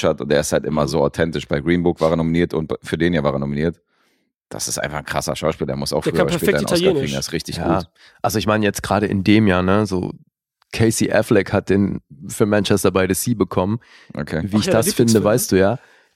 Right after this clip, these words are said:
Speaker 3: Also, dass
Speaker 1: Not a fan.
Speaker 3: in, der, dass der hier gegen Viggo Mortensen gewonnen hat, ist schon hart.
Speaker 1: Ja, ja, das
Speaker 3: Aus
Speaker 1: ja,
Speaker 3: meiner
Speaker 1: das stimmt schon.
Speaker 3: Perspektive. Also, weil ich finde auch, V-, Viggo Mortensen passt hier perfekt auf die Rolle. Und ich habe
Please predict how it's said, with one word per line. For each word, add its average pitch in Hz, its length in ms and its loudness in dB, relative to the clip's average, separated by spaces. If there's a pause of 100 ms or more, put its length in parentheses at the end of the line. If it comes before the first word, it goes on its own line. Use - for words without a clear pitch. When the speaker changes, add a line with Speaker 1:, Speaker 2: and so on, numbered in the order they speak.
(180)
Speaker 3:
Also, 101 300 2
dass - 160 -10
Speaker 1:
Not 98 200 2
a 101 40 0
fan. - 360 -2
Speaker 3:
in, 117 200 4 (220)
der, 98 180 4
dass 95 220 0
der 110 180 4
hier 123 220 6
gegen 117 260 2
Viggo 117 240 4
Mortensen 120 420 2
gewonnen 117 380 2
hat, 110 180 0
ist 98 220 0
schon 101 420 0
hart. 87 360 -2 (200)
Speaker 1:
Ja, 71 240 -4
ja, 67 140 -4
das - 380 -10 (100)
Speaker 3:
Aus 85 160 -4
Speaker 1:
ja, 87 60 -2
Speaker 3:
meiner 90 140 4
Speaker 1:
das 87 100 2
stimmt 87 200 -2
schon. 78 140 -6
Speaker 3:
Perspektive. 80 400 -4
Also, 82 320 -2 (680)
weil 95 160 0
ich - 100 -4
finde 131 200 2
auch, 107 200 -2 (180)
V-, - 80 -14 (520)
Viggo 107 260 0
Mortensen 104 380 0
passt 107 240 -2
hier 104 140 0
perfekt 107 360 0
auf - 120 -4
die - 60 -4
Rolle. 110 220 2
Und 95 140 -2
ich 92 100 -2
habe 135 80 0